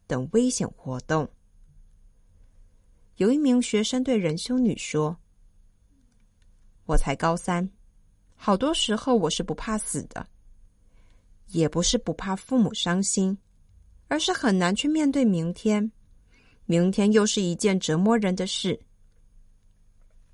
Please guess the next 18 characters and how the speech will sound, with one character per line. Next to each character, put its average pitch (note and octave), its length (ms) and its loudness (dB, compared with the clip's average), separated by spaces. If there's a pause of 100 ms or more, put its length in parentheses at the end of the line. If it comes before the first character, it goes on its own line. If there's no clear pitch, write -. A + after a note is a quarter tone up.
(760)
有 E3 160 2
些 F3+ 180 -2
人 F3 160 0
去 G#3 140 -2
抢 D#3+ 260 -4
银 D#3 160 -4
行， D#3 380 -4 (360)
是 - 160 -4
因 F#3+ 180 2
为 F#3+ 140 2
家 A3+ 300 -2
里 G#3+ 240 0 (120)
没 D3+ 160 -2
有 E3 160 0
人 C#3 180 -4
在 F#3 220 -4
意 F3 180 -2
他。 E3+ 340 -6